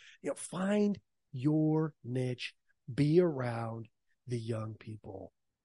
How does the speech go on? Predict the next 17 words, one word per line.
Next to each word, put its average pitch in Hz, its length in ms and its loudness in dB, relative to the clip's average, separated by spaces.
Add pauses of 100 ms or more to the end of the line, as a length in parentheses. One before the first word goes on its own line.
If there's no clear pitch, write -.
(320)
play, 135 720 0 (340)
be 117 160 -8
childlike, 131 840 4
not 120 160 -4
childish, 143 960 2 (1600)
and 113 100 -8
hand 226 320 4
off 208 240 0
the 151 100 -8 (100)
things 143 300 -2
that 127 140 -14
you're 123 80 -8
passionate 117 640 -8
about. 92 280 -16 (1800)
If - 140 -10
you 165 100 2
can 160 220 2